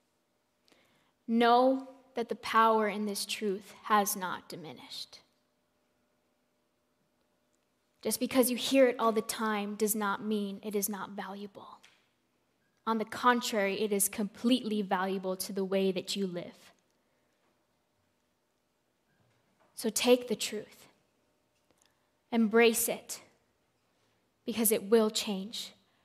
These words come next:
your life. And it changed mine.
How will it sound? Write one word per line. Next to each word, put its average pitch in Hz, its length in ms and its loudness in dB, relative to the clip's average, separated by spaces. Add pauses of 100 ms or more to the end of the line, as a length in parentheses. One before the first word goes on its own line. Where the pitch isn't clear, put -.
(260)
your 202 120 -4
life. - 460 -16 (1300)
And 226 120 2
it - 100 0
changed 233 460 2
mine. 196 340 -4